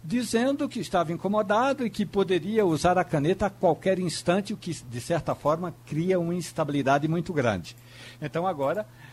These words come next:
é, está, já estamos às nove e vinte, com vinte minutos de atraso, o presidente vai conceder uma entrevista coletiva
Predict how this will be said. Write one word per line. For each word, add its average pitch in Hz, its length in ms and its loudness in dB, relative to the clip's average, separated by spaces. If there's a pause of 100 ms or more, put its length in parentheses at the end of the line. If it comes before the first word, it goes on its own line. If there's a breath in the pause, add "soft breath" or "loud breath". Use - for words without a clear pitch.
(120)
é, 101 260 -4
está, 110 420 -4
já 120 160 -8
estamos 120 360 -10
às 110 240 -8
nove 110 240 0
e 120 60 0
vinte, 165 300 -2
com 120 200 -4
vinte 147 260 -2
minutos 123 340 -4
de 147 120 -2
atraso, 165 420 -2
o 170 40 -8
presidente 147 480 -6
vai 170 140 -6
conceder 165 460 -2
uma 175 100 -2
entrevista 156 520 -8
coletiva 160 640 -4